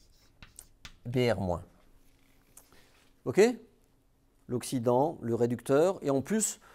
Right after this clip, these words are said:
on sait que, de toute façon, que c'est valable jusqu'à P H huit virgule sept, mais cet équilibre sera valable même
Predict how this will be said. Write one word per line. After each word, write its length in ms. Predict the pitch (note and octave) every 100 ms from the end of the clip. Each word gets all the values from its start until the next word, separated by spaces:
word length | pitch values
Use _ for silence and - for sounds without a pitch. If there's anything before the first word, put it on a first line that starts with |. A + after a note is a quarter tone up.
| - -
on 80 | B2+
sait 240 | - E3
que, 80 | D#3+
de 40 | -
toute 120 | -
façon, 260 | G#2+ B2
que 100 | G#2
c'est 220 | A2 - G2
valable 580 | G#2+ A#2 A#2+ A2 G2 G2 - _ -
jusqu'à 260 | B2 - A2
P 180 | - A2+
H 220 | A2 -
huit 140 | A2+
virgule 260 | A2+ G2+ G2+
sept, 380 | - E3+ - -
mais 140 | A2
cet 240 | - B2+ B2+
équilibre 360 | A#2+ C3 F3
sera 140 | - A2+
valable 320 | A#2+ C#3+ C#3+
même 180 | D3